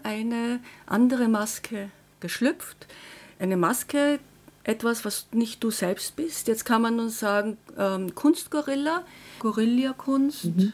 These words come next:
Speaker 1: Ähm, das hat eine andere Bedeutung als etwas, was ich auch in dem Zusammenhang mit deinem Projekt gehört habe, als Künstlerin den Affen spielen.
Speaker 2: Ja, ja, also ich finde, ich wusste das und hab das selber auch sogar so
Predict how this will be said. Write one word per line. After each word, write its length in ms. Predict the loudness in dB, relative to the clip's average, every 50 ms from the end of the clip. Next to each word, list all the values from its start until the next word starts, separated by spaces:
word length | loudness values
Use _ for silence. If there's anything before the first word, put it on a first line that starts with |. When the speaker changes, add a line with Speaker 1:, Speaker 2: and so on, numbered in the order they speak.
| -4 -16 -20 -20 -20 -20 -20 -20 -2 0
Speaker 1:
Ähm, 300 | 2 2 4 4 2 2
das 200 | 0 -4 -4 -4
hat 320 | -4 -4 -4 -6 -8 -18 -20 -20 -20 -20 -20 -20 -20 -12 -2
eine 600 | 0 0 2 2 2 2 2 0 0 -2 -2 0
andere 340 | 0 2 2 2 2 2 0
Bedeutung 600 | -2 -2 -2 0 0 0 0 0 0 -2 -2 -2
als 120 | -2 -2
etwas, 320 | -2 -4 -4 -2 -2 -4 -2
was 160 | -2 -2 -4
ich 120 | -4 -2
auch 160 | -2 -2 0 2
in 140 | 0 2
dem 180 | 2 2 0 0
Zusammenhang 680 | 0 -2 -4 -2 0 2 2 4 4 4 2 2 2 2
mit 120 | 2 2
deinem 220 | 2 2 2 0
Projekt 280 | 0 -2 -2 -2 -4 -4
gehört 400 | -4 -4 -2 -2 -4 -4 -4 -6
habe, 160 | -8 -8 -8 -12 -4
als 360 | 0 2 2 2 0 -2 -6
Künstlerin 920 | 2 6 6 6 6 4 2 -4 -2 -2 -2 -2 -2 0 2 2 2 0 0
den 440 | -2 -2 -2 0 0 0 0 0 -4 -8 -16 -20 _
Affen 300 | -4 -2 0 0 -2 -2
spielen. 680 | -2 -4 _ -4 -4 -2 -2 -2 -4 -4 -4 -6 -8 -10 -14 -20 -20 -2
Speaker 2:
Ja, 180 | 0 2 2 2
ja, 280 | 2 0 -2 -4 -4 -6 -6
also 200 | -8 -8 -8 -10 -10
ich 220 | -10 -14 -14 -14
finde, 340 | -10 -8 -6 -6 -4 0 0 2 2 2 2 2 0 -2
ich 380 | -2 -4 -6 -6 -8 -12 -16 -16 -18 -18 -12
wusste 360 | -2 -2 -2 -2 -2 _ -6
das 240 | -4 -2 -2 -2 -4
und 160 | -6 -8 -4
hab 180 | -6 -6 -6 _
das 180 | -8 -8 -8 -4
selber 380 | -4 -4 -4 -2 -2 -4 -2 -4
auch 140 | -6 -6
sogar 320 | -8 -10 -10 -6 -6 -4 -6
so 160 | -6 -8 -10